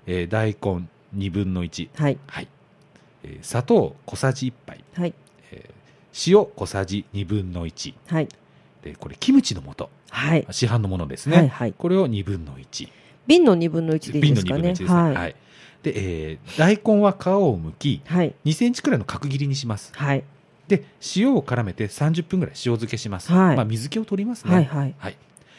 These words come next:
Speaker 1: で、えー、水気をしっかり、えー、取ったら、砂糖を全体的に絡めます。
Speaker 2: はい。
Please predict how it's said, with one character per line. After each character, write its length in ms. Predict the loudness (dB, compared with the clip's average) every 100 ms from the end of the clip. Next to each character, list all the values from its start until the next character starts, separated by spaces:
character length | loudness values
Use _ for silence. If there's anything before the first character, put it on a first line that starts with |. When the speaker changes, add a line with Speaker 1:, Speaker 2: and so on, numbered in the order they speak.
| -20 _ -2
Speaker 1:
で、 160 | -2 -2 -2
え 160 | 0
ー、 40 | 0
水 200 | -2 0
気 120 | 0
を 100 | 0
し 120 | -4
っ 180 | _ _
か 120 | 0 0
り、 180 | 0 -8
え 540 | -6 -4 -4 -6 -8 -12
ー、 240 | _ -10
取 120 | -10 -6
っ 60 |
た 100 | -2
ら、 160 | 0 0 _ _
砂 180 | -8 -4
糖 160 | 2
を 220 | 2 2 -2
全 220 | -4 -4
体 200 | -2 -4
的 220 | -4 -4
に 140 | -6 -6 _
絡 180 | -4 -2
め 120 | -2
ま 120 | -8
す。 100 | -8
Speaker 2:
は 240 | 0 2
い。 100 | 2